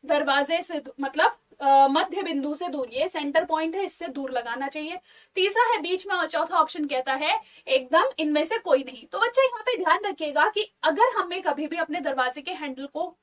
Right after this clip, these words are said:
लगाना है तो हमें क्या करना पड़ेगा, ये जो दरवाजा है इसमें लगता है यहाँ पे रोटेशनल force, घूर्णन, अ, अ, बल लगता है।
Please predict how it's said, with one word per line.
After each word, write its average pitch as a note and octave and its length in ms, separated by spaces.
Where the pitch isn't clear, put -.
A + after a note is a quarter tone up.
लगाना C4+ 380
है C#4 200
तो G#4 60
हमें G#4+ 280
क्या A#4 140
करना F#4 280
पड़ेगा, C#4+ 320
ये E4+ 300
जो A4+ 160
दरवाजा A#4+ 460
है F4 160
इसमें F#4 340
लगता C#4 280
है C4+ 180
यहाँ C4 160
पे G4+ 120
रोटेशनल E4 640
force, A4 340
घूर्णन, G#4 560
अ, C#4 120
अ, C4 260
बल D#4+ 260
लगता B3 340
है। - 200